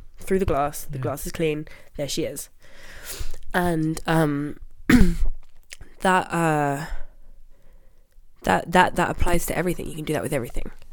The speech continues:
Speaker 1: And I feel like when you are eventually in your life having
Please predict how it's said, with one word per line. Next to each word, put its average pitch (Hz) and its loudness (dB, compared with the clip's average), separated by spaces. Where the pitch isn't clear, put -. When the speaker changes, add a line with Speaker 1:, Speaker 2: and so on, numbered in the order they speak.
Speaker 1:
And 151 0
I 151 -8
feel 156 -4
like 127 -4
when 160 -4
you 156 -4
are 151 -6
eventually 147 -6
in 160 -4
your 165 -2
life 147 -8
having 156 4